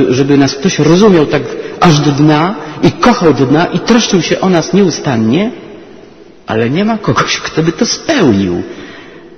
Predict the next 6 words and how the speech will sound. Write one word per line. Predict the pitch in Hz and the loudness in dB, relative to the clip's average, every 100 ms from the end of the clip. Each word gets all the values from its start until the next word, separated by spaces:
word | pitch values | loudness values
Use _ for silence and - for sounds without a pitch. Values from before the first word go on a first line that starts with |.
| - - - - | -20 -20 -20 -14
Gdyby | 113 143 | -6 -4
nie | 143 196 | 2 2
było | 208 247 175 | 4 2 2
Boga, | 113 127 117 165 208 - - - - - - - - - | 2 0 0 -4 -8 -12 -16 -18 -20 -20 -20 -20 -20 -4
to | 151 - | -4 -2
rzeczywiście | 113 139 - 160 240 - 247 | -4 -4 -2 -4 -4 -2 -4